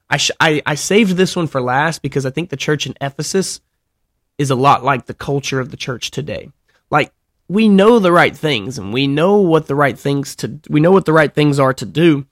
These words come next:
We can, we can easily point out sin, and we can say, "You know, that's not true, that's false," and we can reject false teachings and things like that.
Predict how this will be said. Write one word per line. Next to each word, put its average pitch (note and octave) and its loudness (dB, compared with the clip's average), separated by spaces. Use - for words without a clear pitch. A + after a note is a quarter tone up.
We E3 0
can, D3+ -4
we F#3 -2
can D#3+ 0
easily E3+ 4
point D#3+ 8
out D3+ 2
sin, D3 -2
and B2+ -6
we C3 -4
can C3 -10
say, B2+ -6
"You - -6
know, B2+ -2
that's F3 -4
not A2+ -2
true, D#3 -2
that's A3 -4
false," - -2
and A2+ -8
we C#3 -4
can C3 -4
reject C#3 -2
false C#3+ -2
teachings D3 -6
and C3+ -6
things C#3 -2
like B2+ -6
that. D#3+ -2